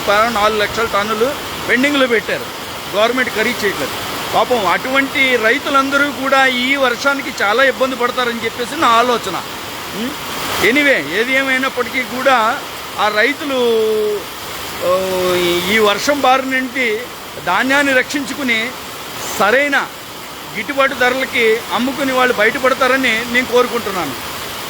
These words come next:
అదొక సబ్జెక్టు. అయినా ఈ వర్షం మండుతున్న ఎండలకి ఏదైతే,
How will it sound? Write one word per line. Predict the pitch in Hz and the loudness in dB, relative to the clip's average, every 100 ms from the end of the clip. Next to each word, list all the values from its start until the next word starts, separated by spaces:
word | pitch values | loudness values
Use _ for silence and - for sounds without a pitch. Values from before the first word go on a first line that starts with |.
| - - | -8 -2
అదొక | 226 247 | 0 2
సబ్జెక్టు. | - 208 240 233 165 123 - - | 0 2 2 0 -4 -6 -8 -2
అయినా | 214 269 247 185 - 208 | 2 2 2 0 -4 -4
ఈ | 240 | 0
వర్షం | 226 226 247 277 254 262 247 220 - - - | 2 0 0 -2 0 -2 -4 -6 -8 -4 0
మండుతున్న | 220 254 285 277 | 0 0 0 2
ఎండలకి | 254 226 254 269 262 240 208 233 - - - - - - 170 | 4 4 4 2 2 2 2 0 -2 -10 -12 -12 -10 -6 -2
ఏదైతే, | 226 254 262 254 233 220 | 0 2 4 4 4 2